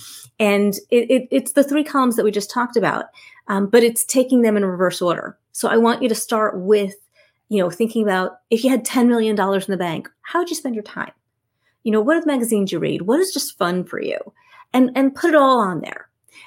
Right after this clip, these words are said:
And then the second column can be the skills. Um, and then the third column is your lifestyle,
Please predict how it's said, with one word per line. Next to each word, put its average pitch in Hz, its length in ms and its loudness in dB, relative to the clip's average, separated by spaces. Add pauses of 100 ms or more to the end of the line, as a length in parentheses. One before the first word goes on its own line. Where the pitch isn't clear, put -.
(120)
And 247 160 6
then 311 100 6
the 403 80 4
second 269 300 0
column 220 260 0
can 202 180 -2
be 185 460 -2
the 190 120 -2
skills. - 600 -8 (880)
Um, 185 300 -8
and 233 120 4
then 214 100 4
the 208 80 2
third 226 300 2
column 208 260 -4
is 185 100 -4
your 175 80 0
lifestyle, - 580 -8